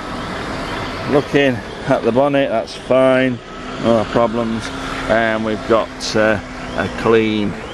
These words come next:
windscreen. Back seats,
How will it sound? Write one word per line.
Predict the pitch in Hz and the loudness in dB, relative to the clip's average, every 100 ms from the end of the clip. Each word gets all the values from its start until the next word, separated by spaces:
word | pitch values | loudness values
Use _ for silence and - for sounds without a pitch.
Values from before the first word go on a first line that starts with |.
| - - - | -12 -10 -4
windscreen. | 101 104 95 - 101 95 98 92 - - - - - - - - - - - - - - - - - - - 95 95 - - - - - - - - - - - - - - - 202 - - - 214 214 - - - - - - 156 | 2 2 2 2 4 4 2 -2 -6 -8 -8 -8 -6 -6 -6 -6 -6 -6 -6 -6 -6 -6 -6 -6 -6 -6 -6 -6 -4 -6 -4 -2 -2 -2 -6 -8 -8 -4 -4 -4 -6 -6 -6 -6 -4 -4 -4 -4 -4 -4 -4 -4 -4 -4 -2 -2 2
Back | 147 - | 2 0
seats, | - 160 156 147 - | 2 2 2 -2 -6